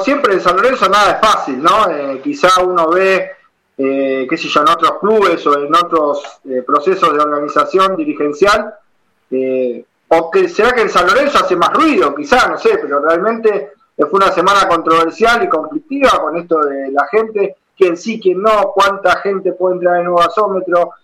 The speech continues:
que son diecinueve mil y pico, que son dieciséis mil, eh, que los allegados, eh, que el ranking, que el sorteo. Bueno, la gente realmente estuvo ansiosa, ¿no? Hasta el último viernes esperando ese mail de confirmación que llegó de parte de San Lorenzo,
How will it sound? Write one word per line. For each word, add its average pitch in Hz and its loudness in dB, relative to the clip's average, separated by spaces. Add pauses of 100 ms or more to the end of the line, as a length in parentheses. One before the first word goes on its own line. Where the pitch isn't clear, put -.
(120)
que 170 2
son 190 0
diecinueve 175 -2
mil 180 -4
y 180 0
pico, 190 -2
que 165 -2
son 175 -2
dieciséis 170 -2
mil, 196 -2 (300)
eh, 147 2
que 180 0
los 175 0
allegados, 180 2 (240)
eh, 156 0
que 160 0
el 156 -4
ranking, 190 0
que 175 -2
el 170 0
sorteo. 180 0
Bueno, 180 0
la 151 -2
gente 175 -2
realmente 160 -2 (280)
estuvo 190 2
ansiosa, 170 2
¿no? 202 2
Hasta 190 0
el 165 0
último 180 2
viernes 202 0
esperando 170 2
ese 160 -2
mail 180 0
de 175 -2
confirmación 160 0
que 156 -6
llegó 160 0
de 156 -2
parte - -2
de 156 -6
San 160 0
Lorenzo, 220 -2